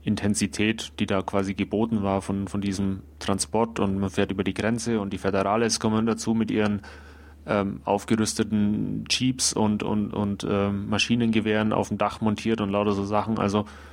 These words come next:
ähm, das, das hat er auch dann im, im Finale nicht mehr wirklich erreicht. Das fand ich ein bisschen schade.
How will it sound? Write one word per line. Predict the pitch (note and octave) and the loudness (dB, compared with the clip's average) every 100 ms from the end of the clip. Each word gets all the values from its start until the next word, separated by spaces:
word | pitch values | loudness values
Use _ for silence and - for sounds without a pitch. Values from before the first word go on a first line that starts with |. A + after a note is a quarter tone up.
| - - - - - | -20 -20 -20 -20 -6
ähm, | G#2 G2+ G2+ - - - - | -2 0 -2 -8 -20 -20 -18
das, | C#3 - G#2+ - D#2+ | -14 -4 -2 -2 -4
das | G#2+ G2+ | -2 -2
hat | G2+ | 0
er | A2+ | 0
auch | F#2+ - - - - - | -2 -4 -12 -16 -18 -6
dann | G#2+ G#2 | -2 -2
im, | G#2+ G#2+ | -2 -2
im | - G#2 | -2 -2
Finale | G2+ G#2 G#2+ A#2 | 0 2 2 2
nicht | G#2 G#2 | 0 0
mehr | G#2+ G#2+ G#2 | 0 2 2
wirklich | A2 A2 G2 - - - - - - | 0 0 -2 -8 -18 -20 -20 -20 -10
erreicht. | - G#2 G2+ A2 - | -2 2 2 0 -2
Das | G#2 | -4
fand | - G#2 | -2 -2
ich | G2+ | -2
ein | G2+ | -4
bisschen | G2 G2 | -4 -4
schade. | F#2+ F#2 G#2 | -2 0 0